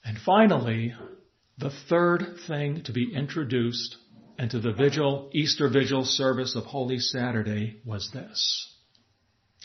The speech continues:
For the first time, the rubrics directed the celebrant to, quote, "sit down and listen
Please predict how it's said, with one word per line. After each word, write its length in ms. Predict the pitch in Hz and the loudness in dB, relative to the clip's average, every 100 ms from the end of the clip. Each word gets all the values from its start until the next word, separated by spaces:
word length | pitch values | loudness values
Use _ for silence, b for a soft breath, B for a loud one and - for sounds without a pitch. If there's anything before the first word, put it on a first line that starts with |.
| B B B _ | B B B _
For 120 | 143 | 4
the 160 | 131 117 - | 4 -2 2
first 400 | 160 170 - - | 2 4 0 -6
time, 580 | 175 156 110 - 247 220 _ _ _ _ _ _ _ _ B B B _ | -6 -6 -8 -12 -20 -20 _ _ _ _ _ _ _ _ B B B _
the 120 | 123 | 4
rubrics 920 | 110 101 139 170 160 180 185 - - _ 110 | 4 4 6 6 4 -2 -2 -6 -8 _ -2
directed 800 | 123 107 117 151 - 160 151 - _ 123 | -2 0 -2 -2 -2 -4 -4 -8 _ -8
the 100 | 117 | -2
celebrant 800 | - 156 147 143 - 113 110 110 - - | -2 0 0 0 2 0 0 -4 -16 -12
to, 100 | 135 | -10
quote, 640 | - - 156 101 - - - _ _ _ | -10 -4 -2 -2 -10 -14 -16 _ _ _
"sit 720 | - - - 170 180 - 123 | -8 -6 -2 -2 -4 -12 -4
down 680 | 120 127 131 135 139 - - | 0 0 0 0 -2 -4 -6
and 340 | - 110 110 107 | -2 0 0 -2
listen 680 | 127 - - 110 98 95 | -2 -2 -2 -2 -4 -6